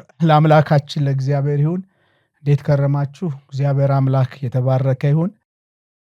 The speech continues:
ዛሬ በማቴዎስ ወንጌል ምዕራፍ ዘጠኝ እንዲሁም ደግሞ በሉቃስ ወንጌል ምዕራፍ አምስት ላይ ያለውን ቃል አነባለሁ። በጌታ በኢየሱስ ስም አነባለሁ። በታንኳም ገብቶ ተሻገረና ወደ ገዛ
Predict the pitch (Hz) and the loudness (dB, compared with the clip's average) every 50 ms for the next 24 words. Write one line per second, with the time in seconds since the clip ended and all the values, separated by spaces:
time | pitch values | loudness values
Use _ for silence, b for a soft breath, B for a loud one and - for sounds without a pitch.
0 | _ _ _ - 143 151 147 151 147 139 139 139 139 139 139 139 - 156 143 - | _ _ _ -4 0 0 2 2 2 2 2 2 2 2 0 0 -2 -4 -4 -4
1 | - 143 135 135 127 139 139 135 117 - _ _ - 131 135 135 120 - - 135 | -4 -4 -2 -2 0 0 -2 -2 -4 -6 _ _ -4 -2 0 0 0 -2 -4 -8
2 | 123 - 147 156 175 160 - b b b b b b b b - 139 151 147 143 | -6 -4 -4 -4 -4 -6 -8 b b b b b b b b -6 -2 -2 0 0
3 | 147 147 147 151 147 135 - - _ _ - 139 139 143 - 147 156 139 - - | 0 -2 -2 -2 -2 -4 -6 -8 _ _ -6 -6 -6 -6 -6 -4 -6 -4 -4 -2
4 | 143 139 131 143 139 123 104 - _ _ 143 135 135 135 - 143 139 139 139 135 | -2 -2 0 0 -2 -2 -4 -8 _ _ -2 0 0 0 0 0 0 0 0 0
5 | - - - 139 135 131 127 127 127 131 135 135 - - 135 131 127 131 127 127 | -2 -4 -4 -4 -2 -2 -2 -4 -4 -6 -6 -8 -8 -8 -6 -6 -4 -4 -4 -4
6 | 123 131 139 135 135 139 151 170 190 - b b b b b b b b b b | -6 -4 -4 -4 -2 -2 -4 -4 -6 -10 b b b b b b b b b b
7 | b - 139 135 127 131 139 135 - 143 139 135 139 135 135 135 135 - - 156 | b -8 -6 -4 -2 -2 -2 -2 -2 -2 -2 0 0 -2 -2 -2 -2 -4 -6 -8
8 | 127 - - 156 151 147 143 143 143 135 143 143 147 156 175 175 - b b b | -10 -8 -4 -2 -2 0 0 0 0 0 0 0 0 -2 -4 -6 -10 b b b
9 | b b b b b b _ _ - 151 143 135 131 120 - 156 160 175 185 170 | b b b b b b _ _ -2 0 0 0 0 -2 0 0 0 0 0 0
10 | - 185 170 165 160 147 151 143 139 139 - 156 170 180 180 202 180 - 147 135 | 0 0 0 0 0 0 -2 -2 -2 -4 -4 -4 -4 -4 -6 -8 -8 -6 -6 -2
11 | - 147 143 135 135 - 135 135 131 127 131 147 160 170 185 - b b b b | 0 0 -2 -2 -2 -4 -2 -2 -2 0 0 -2 -2 -4 -6 -10 b b b b
12 | b b b b b b b - 147 147 165 147 165 170 160 147 | b b b b b b b -2 0 2 4 4 4 2 2 4